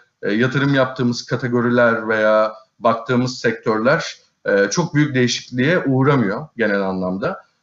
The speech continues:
Ee, daha önce de sağlık teknolojilerine çok ciddi bir şekilde bakıyorduk. Bir, e, iki tane yatırımımız da var. Ee, yine aynı şekilde bakmaya devam ediyoruz. Ee,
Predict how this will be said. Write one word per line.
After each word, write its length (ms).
Ee, 40
daha 260
önce 140
de 60
sağlık 360
teknolojilerine 640
çok 200
ciddi 240
bir 80
şekilde 420
bakıyorduk. 520
Bir, 300
e, 140
iki 240
tane 200
yatırımımız 500
da 120
var. 160
Ee, 340
yine 180
aynı 200
şekilde 380
bakmaya 360
devam 340
ediyoruz. 560
Ee, 40